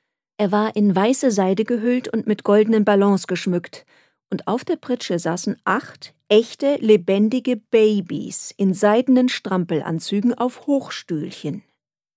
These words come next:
„Das sieht ja ganz,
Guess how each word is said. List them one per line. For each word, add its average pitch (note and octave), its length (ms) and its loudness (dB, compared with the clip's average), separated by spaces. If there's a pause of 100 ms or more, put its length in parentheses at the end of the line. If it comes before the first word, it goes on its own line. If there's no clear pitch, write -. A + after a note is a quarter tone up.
(1040)
„Das - 400 -6
sieht F3+ 320 -10
ja E3+ 200 -6 (180)
ganz, G3+ 500 -2